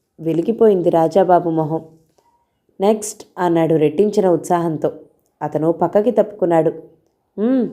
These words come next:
రండి," అరిచినట్టే అన్నాడు రాజాబాబు. భయంగా మరొకతనొచ్చాడు. అతని చేతులు, కాళ్ళు మరీ వణికిపోతున్నాయి భయంతో. అయినా ఆట ప్రారంభించాడు,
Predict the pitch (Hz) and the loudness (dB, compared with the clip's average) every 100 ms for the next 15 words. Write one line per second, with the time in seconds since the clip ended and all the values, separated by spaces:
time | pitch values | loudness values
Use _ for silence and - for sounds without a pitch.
0 | - 190 240 277 180 - - _ _ - | 0 2 4 4 2 -4 -20 _ _ -6
1 | 143 156 214 214 214 202 180 175 165 156 | -4 -2 -2 -2 0 0 2 0 2 2
2 | 147 147 165 156 147 143 - _ _ _ | 0 0 2 0 0 -6 -12 _ _ _
3 | _ _ _ - 190 262 269 214 208 175 | _ _ _ 0 4 4 4 4 4 2
4 | 185 202 196 170 147 156 147 - _ _ | 2 0 -2 -4 -4 -4 -4 -8 _ _
5 | _ 151 147 147 147 156 160 175 165 165 | _ -10 -6 -6 -2 -2 -2 -2 -2 0
6 | 160 156 156 - - 160 151 170 220 208 | 2 4 2 -2 -8 -4 -2 0 0 -2
7 | 208 214 208 196 190 185 175 175 170 175 | 0 0 0 0 2 2 2 0 2 0
8 | - - _ _ _ _ - 185 196 277 | -2 -18 _ _ _ _ 0 4 6 6
9 | 254 190 190 - 196 170 165 175 160 160 | 4 4 2 2 2 2 2 0 -2 -4
10 | 139 | -6